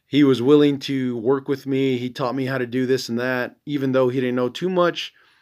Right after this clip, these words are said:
but it's enough to get me started. And, uh, you know, now I can stand up and I can say, you know, 'Listen to me now, 'cause I have the answer.'" And it's like, spread that thing, man. Spread it like how these, uh,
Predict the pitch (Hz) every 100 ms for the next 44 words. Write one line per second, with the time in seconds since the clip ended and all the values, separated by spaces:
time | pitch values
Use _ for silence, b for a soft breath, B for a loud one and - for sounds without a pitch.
0 | b b 120 131 131 160 156 135 147 147
1 | 117 143 143 - - 143 147 143 123 120
2 | 117 117 113 - 127 113 110 123 156 156
3 | 147 131 120 123 123 - 143 135 131 127
4 | 117 117 120 113 117 113 123 117 110 B
5 | B B B B - 123 117 113 110 -
6 | _ _ - 175 156 190 - 135 156 151
7 | 143 147 139 123 131 120 131 131 135 117
8 | 123 135 127 117 104 113 113 120 110 -
9 | - 202 175 143 107 131 117 117 123 127
10 | 123 - 165 190 156 139 135 147 151 156
11 | 156 131 127 120